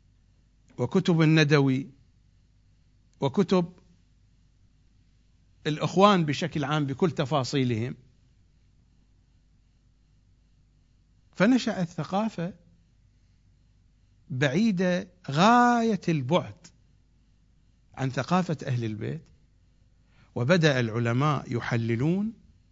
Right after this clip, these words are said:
ويفسرون بنفس الطريقة، فنشأ هذا التفكير.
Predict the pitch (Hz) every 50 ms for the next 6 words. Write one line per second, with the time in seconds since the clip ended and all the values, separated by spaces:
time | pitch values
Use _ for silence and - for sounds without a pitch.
0 | _ _ _ _ _ _ _ _ _ _ _ _ _ _ _ _ _ _ _ _
1 | _ _ _ _ _ _ _ _ _ _ _ _ _ _ - 123 127 123 120 120
2 | 117 113 110 113 - - - - _ _ _ _ _ _ _ _ _ _ _ _
3 | _ _ _ _ _ - 123 117 - 131 113 - - - 120 110 120 135 160 180
4 | 196 214 220 208 160 143 180 226 220 - - 196 - - 127 113 104 95 - -
5 | - - - - - _ _ _ _ _ _ _ _ _ _ _ _ _ _ _
6 | _ _ _ _ _ _ _ _ _ _ _ _ _ _ _ _ _ _ _ _
7 | _ _ - - 120 156 214 196 208 190 156 139 131 127 120 117 110 107 - -
8 | 101 92 - - - 165 185 202 208 - -